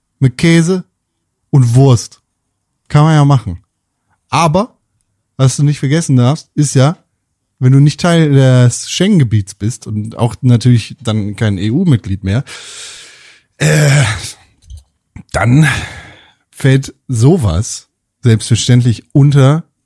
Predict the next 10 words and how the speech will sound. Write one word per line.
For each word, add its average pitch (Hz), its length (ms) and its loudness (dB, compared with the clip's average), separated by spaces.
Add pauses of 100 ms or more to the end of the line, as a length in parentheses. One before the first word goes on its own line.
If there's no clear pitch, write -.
(140)
die 123 180 0
Kontrollen 123 680 0 (160)
oder 107 260 0
unter 123 200 0
die 120 100 0
Grenzkontrollen 104 640 -2
und 104 100 0
muss 135 140 2
beschlagnahmt - 640 -6
werden. 82 200 -12